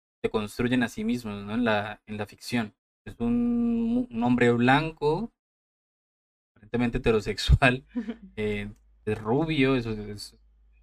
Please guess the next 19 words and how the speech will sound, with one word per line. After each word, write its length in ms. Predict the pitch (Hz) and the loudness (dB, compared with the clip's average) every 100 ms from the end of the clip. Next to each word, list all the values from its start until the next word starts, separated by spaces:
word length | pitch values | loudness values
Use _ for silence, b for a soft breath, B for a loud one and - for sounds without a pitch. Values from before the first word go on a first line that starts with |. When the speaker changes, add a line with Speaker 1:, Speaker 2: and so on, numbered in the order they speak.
| - | 0
Speaker 1:
de 80 | |
ojos 220 | 117 117 113 | 2 2 -2
azules, 640 | 98 127 151 120 123 - | -4 -2 0 2 0 -4
entonces, 760 | 104 165 170 120 120 117 - - _ _ _ - | -14 -18 -10 -6 -6 -8 -14 -18 _ _ _ -8
y, 160 | 127 - | -6 4
y 120 | 135 | 4
es 180 | 131 156 | 6 4
el 180 | 156 | 4
antagonista, 880 | 156 147 131 117 107 110 202 - 110 | 4 4 2 0 -2 -6 -6 -8 -8
¿no? 220 | 104 123 - | -8 -10 -10
Que, 180 | - 220 _ _ _ _ _ _ | -14 -14 _ _ _ _ _ _
que 60 | 107 | -4
ya 120 | 110 | 0
Mafe 260 | 117 123 135 | 0 2 2
lo, 240 | 127 110 | 4 2
lo 200 | 104 104 | 0 0
ha-, 240 | 107 107 110 | 2 0 -2
lo 100 | 107 | -4
había, 680 | 104 104 117 117 113 110 | -2 -2 0 -2 -4 -8